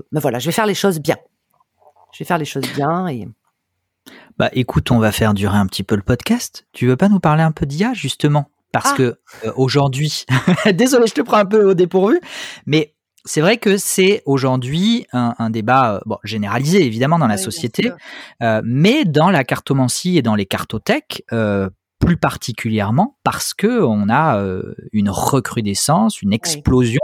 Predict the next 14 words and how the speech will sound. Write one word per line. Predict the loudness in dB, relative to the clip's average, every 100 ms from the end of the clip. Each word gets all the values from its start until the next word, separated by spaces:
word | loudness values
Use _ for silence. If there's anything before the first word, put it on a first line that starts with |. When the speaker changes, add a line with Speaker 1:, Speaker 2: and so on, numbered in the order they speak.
| 0
Speaker 2:
même | 2 2 0
presque, | -2 -2 -4 -8
j'ai | -4
envie | -2 -2
de |
dire, | 0 -2 -2 -12 -18 -18 -14 -8
de, | 0 4
euh, | 6 6 4 2
de | 2 0 0 -2
jeux | 0 2 0
créés | 0 2 2
sous | 0 -4 -6 -6
I | -4
A. | 0 2 0